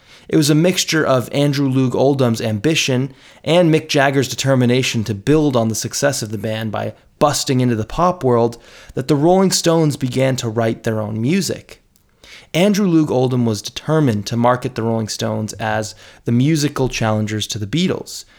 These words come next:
the grittier, dirtier, more dangerous pop group,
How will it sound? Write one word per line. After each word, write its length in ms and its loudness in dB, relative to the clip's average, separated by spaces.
the 80 -4
grittier, 720 2
dirtier, 500 2
more 240 2
dangerous 640 2
pop 340 -2
group, 340 -2